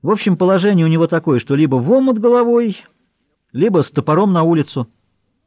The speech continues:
Красиво на логическом тезисе окончил свой отчет Александр Григорьевич,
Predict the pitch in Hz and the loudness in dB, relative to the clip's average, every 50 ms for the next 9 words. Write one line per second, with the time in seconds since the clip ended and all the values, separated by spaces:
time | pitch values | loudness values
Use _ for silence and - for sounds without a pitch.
0 | _ _ _ _ - 104 107 107 - - - 139 180 220 208 208 214 226 165 120 | _ _ _ _ -8 -8 -6 -6 -8 -8 -6 -6 -4 -4 -4 -6 -6 -6 -4 -4
1 | 110 101 101 101 110 123 - - - - - 110 98 - - 131 135 120 117 110 | -2 -2 -2 -4 -4 -6 -8 -10 -12 -8 -6 -6 -6 -4 -4 -4 -4 -4 -6 -8
2 | - 123 - - 117 110 - - 110 104 98 - - 101 90 - - 107 104 104 | -10 -10 -10 -8 -8 -10 -8 -6 -6 -6 -6 -6 -8 -12 -14 -10 -8 -8 -6 -6
3 | 101 - - 120 95 - 101 98 - - 110 101 95 98 95 98 143 185 202 - | -8 -8 -8 -8 -8 -8 -10 -10 -8 -8 -6 -6 -6 -6 -6 -4 -4 -6 -6 -6
4 | - - | -12 -16